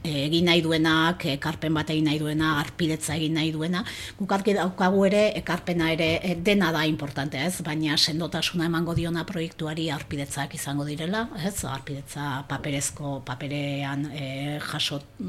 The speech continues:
eh, jasoko du arpidetza egiten duenak, eta sendotasuna proiektuari hor-, horrek emango dio, ez? Momentuko ekarpen hori ere garrantzia kendu gabe, eh?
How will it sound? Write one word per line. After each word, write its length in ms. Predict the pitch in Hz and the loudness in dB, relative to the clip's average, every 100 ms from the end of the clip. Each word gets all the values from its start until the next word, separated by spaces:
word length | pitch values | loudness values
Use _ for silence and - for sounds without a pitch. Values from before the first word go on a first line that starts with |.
| 185 | -8
eh, 440 | 170 135 135 143 139 - - - - | -6 -4 -4 -4 -6 -10 -14 -16 -10
jasoko 400 | - 160 160 123 | -2 0 2 0
du 140 | 170 214 | 2 2
arpidetza 440 | 175 151 147 147 | 0 -2 -2 -2
egiten 280 | 151 147 160 | -4 -4 -4
duenak, 280 | 160 190 190 | -4 -4 -2
eta 240 | 180 120 - | -2 0 2
sendotasuna 720 | - 160 175 175 175 175 165 | 2 2 0 0 0 0 -2
proiektuari 520 | 165 165 185 175 165 - | -2 -4 -2 -2 -2 -4
hor-, 260 | 139 147 - | -4 -6 -6
horrek 360 | 156 143 127 131 | -6 -4 -6 -6
emango 320 | 123 131 127 | -4 -4 -6
dio, 180 | 127 147 | -4 -4
ez? 140 | - | -2
Momentuko 800 | 143 139 156 151 147 160 156 156 - | 0 2 0 -2 -6 -6 -4 -4 -6
ekarpen 420 | - 139 151 165 | -8 -6 -4 -2
hori 200 | 190 196 | 0 0
ere 180 | 202 220 - - - | 0 -4 -10 -16 -4
garrantzia 520 | 180 151 165 180 185 175 | 0 2 2 4 2 2
kendu 260 | 160 151 | 0 0
gabe, 260 | 127 123 | -2 0
eh? 60 | 160 | 0